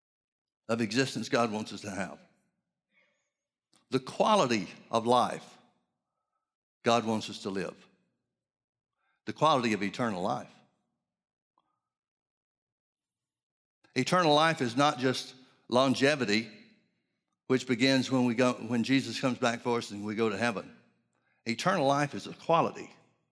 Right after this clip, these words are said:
of life. Paul wrote to the Corinthians, and he kind of bemoaned the fact that they were walking as mere men. Think about that. They were walking as mere men.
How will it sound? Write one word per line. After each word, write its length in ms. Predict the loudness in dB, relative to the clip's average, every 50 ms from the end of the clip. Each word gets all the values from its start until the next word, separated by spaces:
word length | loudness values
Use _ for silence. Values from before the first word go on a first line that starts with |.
| _ _ _ _ _ _ _ _ _ _ _ _ _ _ _ _ _ _ -12
of 140 | -8 -6 -4
life. 340 | -4 -4 -4 -8 -12 -18 _ -20 -20 -8 _
Paul 180 | 2 2 4 6
wrote 220 | 6 4 4 2
to 80 | 0 -2
the 100 | -2 -2
Corinthians, 760 | -4 -2 0 2 2 2 2 2 2 2 2 0 -2 -6 -12 -18 -20 _ _ _ _ _ _ _ _ _ -2
and 120 | 0 0
he 60 | 0
kind 220 | 2 2 2 2 2
of 60 | 2
bemoaned 340 | 2 4 4 4 4 4 2
the 60 | 2
fact 260 | 2 0 0 0 -2
that 80 | 0 0
they 100 | 2 2
were 140 | 2 2
walking 440 | 2 2 2 2 2 0 -2 -4 -4
as 140 | -4 -2 0
mere 260 | 2 2 4 4 4
men. 360 | 4 4 4 2 2 0 -4 -12 -20 -20 _ _ _ _ _ _ _ _ _ _ _ _ _ _ _ _ _ _ _ _ _ _ _ _ _ _ _ _ _ _ _ _ _ _ _ _ _ _ _ _ _ _ _ _ _ _ _
Think 140 | -2 0 0
about 260 | 2 2 2 0 0
that. 340 | 0 -2 -2 -2 -6 -12 -18 -20 -20 _ _ _ _ _ _ _ _ _ _ _ _ _ _ _ _ _ _ _ _ _ _ _ _ _ _ _ _ _ _ _ _ _ _
They 100 | 0 2
were 140 | 2 2 4
walking 440 | 4 4 4 4 2 0 0 0 0
as 140 | 0 0 0
mere 280 | 2 4 4 4 6 6
men. 340 | 4 4 4 2 0 -6